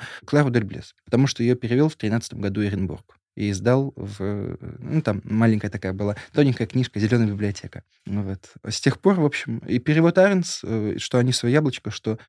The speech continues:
«Альмаида де Тремон», да, вот, и две повести, вообще такие повести связаны между собой. Не сюжетно, но вот их, э, Жам писал одну за другой, они как бы имеют такой... Это комплекс.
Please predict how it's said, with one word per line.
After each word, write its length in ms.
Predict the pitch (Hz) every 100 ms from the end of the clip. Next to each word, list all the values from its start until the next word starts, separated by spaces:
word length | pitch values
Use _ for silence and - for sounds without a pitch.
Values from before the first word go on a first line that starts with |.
| -
«Альмаида 400 | 117 117 120 101
де 120 | 104
Тремон», 400 | - 120 151 180
да, 120 | 117
вот, 220 | 107 92 -
и 300 | 65 82 90
две 340 | 113 120 113
повести, 320 | - 147 -
вообще 220 | 123 -
такие 340 | 110 117 - 110
повести 300 | 117 101 -
связаны 400 | 107 175 170 117
между 260 | 98 101 -
собой. 340 | - 104 - _ -
Не 140 | 120
сюжетно, 440 | 123 123 185 196 95
но 160 | 104
вот 140 | 110 - -
их, 280 | - 98 -
э, 280 | 76 92 - -
Жам 240 | 107 117 107
писал 480 | 107 - 107 95 -
одну 400 | - 104 110 110
за 80 | 101
другой, 500 | - 123 127 208 160
они 220 | 104 101
как 160 | -
бы 140 | - - 123 110
имеют 320 | 117 107 101
такой... 280 | - - 85
Это 400 | - 104 107 123
комплекс. 540 | - 120 - - -